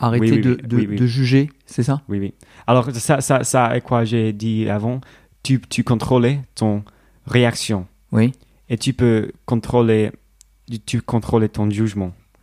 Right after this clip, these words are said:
Speaker 2: Oui.
Speaker 1: Et tu peux arrêter ton jugement.
Speaker 2: Mhm, mhm. Et alors, toi, il y a quelque chose que tu contrôles,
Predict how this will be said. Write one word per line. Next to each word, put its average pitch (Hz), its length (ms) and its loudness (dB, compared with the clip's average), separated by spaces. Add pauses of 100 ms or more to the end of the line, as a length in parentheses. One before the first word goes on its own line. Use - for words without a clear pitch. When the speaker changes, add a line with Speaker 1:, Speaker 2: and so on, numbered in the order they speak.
(120)
Speaker 2:
Oui. 113 220 4 (580)
Speaker 1:
Et 113 120 -6
tu - 180 -2
peux 123 120 -2
arrêter 113 500 -2
ton 107 160 -4
jugement. 92 320 -12 (160)
Speaker 2:
Mhm, 113 260 0 (100)
mhm. 107 240 -4 (560)
Et 156 80 0
alors, 143 360 2
toi, 214 200 2
il 180 100 2
y 139 60 4
a 120 40 4
quelque 127 260 -2
chose - 200 -8
que 120 100 -6
tu 113 260 -10 (140)
contrôles, 127 720 2